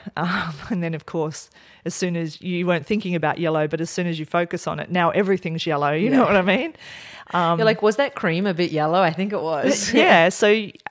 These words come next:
Speaker 1: then our, then our brain goes to work. Right, yellow. We're on to yellow. We're on to yellow. <laughs>
Speaker 2: Yeah.
Speaker 1: You know what I mean?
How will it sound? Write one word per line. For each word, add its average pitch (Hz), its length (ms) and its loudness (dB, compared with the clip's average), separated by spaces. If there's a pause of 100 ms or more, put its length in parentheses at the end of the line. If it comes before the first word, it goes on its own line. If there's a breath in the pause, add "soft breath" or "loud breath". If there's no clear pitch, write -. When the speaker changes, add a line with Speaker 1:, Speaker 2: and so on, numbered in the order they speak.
Speaker 1:
then 220 240 2
our, 190 300 2
then 196 220 -2
our 180 100 0
brain 165 340 -4
goes 151 300 -4
to - 120 -12
work. 160 240 -2
Right, 185 220 0
yellow. 175 340 0
We're 165 140 -2
on 180 120 -2
to - 120 -8
yellow. 165 300 2
We're 156 120 -2
on 165 120 -4
to - 140 -8
yellow. 175 240 2
<laughs> - 20 2
Speaker 2:
Yeah. 170 260 0
Speaker 1:
You 262 180 -2
know 247 140 2
what 185 120 2
I 180 40 0
mean? 180 320 -4